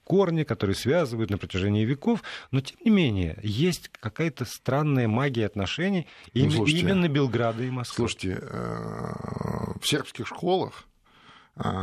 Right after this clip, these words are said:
Speaker 2: с раннего детства детей учат, э, что, э, на небе Бог, а на земле Россия, да?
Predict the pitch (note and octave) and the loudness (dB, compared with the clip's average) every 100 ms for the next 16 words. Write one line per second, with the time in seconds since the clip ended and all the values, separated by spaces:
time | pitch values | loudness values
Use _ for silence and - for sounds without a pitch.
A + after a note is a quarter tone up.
0 | F#2 G2 - C3 D#3 C3+ A2+ G#2+ A#2 D#3 | -2 -2 -2 0 0 0 -2 -2 -2 -2
1 | - G#2 G2+ F#2+ B2+ G#2+ B2+ - - - | -2 -2 -2 0 2 4 2 0 -4 -6
2 | - - - - - - G2 F2+ - - | -8 -6 -4 -6 -2 0 0 -2 -6 -16
3 | - - F#2 F#2+ A2 B2 B2 G#2 G2 D#3 | -14 -4 0 2 2 2 2 0 0 -2
4 | - F#2 G2 F#2+ A2+ A#2 G2+ F#2+ - F#2+ | -2 -4 -4 -2 0 2 2 0 -2 -4
5 | F2+ F2 G2 G#2 C#3+ | -6 -8 -6 -4 -4